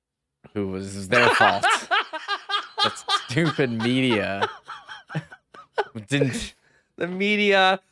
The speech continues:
Speaker 2: screwed up the audio settings on the
Speaker 1: Yeah,
Speaker 2: program after
Speaker 1: exactly.
Speaker 2: the Windows update.
Speaker 1: Yeah, it was the
Speaker 2: Um,
Speaker 1: media. It was the chat. Also, they were staying stuff, screwed the show.
Speaker 2: <laughs>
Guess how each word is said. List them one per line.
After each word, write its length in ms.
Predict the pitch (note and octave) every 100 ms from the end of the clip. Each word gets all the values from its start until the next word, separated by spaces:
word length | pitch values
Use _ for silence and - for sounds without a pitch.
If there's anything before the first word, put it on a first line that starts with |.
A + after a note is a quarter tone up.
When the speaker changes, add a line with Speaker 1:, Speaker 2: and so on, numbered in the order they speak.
| _
Speaker 2:
screwed 440 | - - F3 F3
up 160 | E3 D#3+
the 140 | B2+ -
audio 420 | D3+ F#3+ G3 F#3
settings 500 | F3 F#3 F3 F3 F3
on 160 | F3 E3+
the 60 |
Speaker 1:
Yeah, 80 | G#2
Speaker 2:
program 500 | F3 E3+ D#3+ E3 E3
after 200 | D3+ D3 G#2+
Speaker 1:
exactly. 320 | A2+ G#2+ G#2
Speaker 2:
the 40 | F3
Windows 300 | E3+ E3+ D3+
update. 720 | E3+ E3 F3 D#3+ D#3+ D#3+ - _ _ _ _
Speaker 1:
Yeah, 280 | G#2+ A2 G#2+
it 100 | -
was 120 | G#2
the 80 | A2
Speaker 2:
Um, 200 | C#3 C#3+
Speaker 1:
media. 320 | B2+ B2 B2
It 60 | A#2+
was 180 | C3+ A#2+
the 100 | C3
chat. 420 | - D3 C#3+ D3+
Also, 420 | B2+ C3 - C3
they 180 | B2 B2+
were 160 | C3
staying 520 | B2+ - B2+ B2 B2 B2
stuff, 440 | - B2+ B2 -
screwed 540 | - - B2+ B2+ B2
the 80 | A2
show. 640 | A2+ - B2+ B2 B2 B2
Speaker 2:
<laughs> 40 | B2+